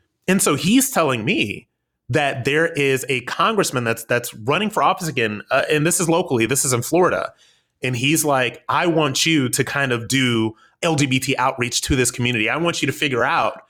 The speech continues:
how, as Republicans, we talk to these people." And if the maga movement wasn't such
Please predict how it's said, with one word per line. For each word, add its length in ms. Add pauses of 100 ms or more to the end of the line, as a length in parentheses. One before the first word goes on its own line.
(140)
how, 260
as 240
Republicans, 520
we 140
talk 320
to 80
these 200
people." 460 (440)
And 240
if 120 (360)
the 160
maga 420
movement 560 (220)
wasn't 400
such 260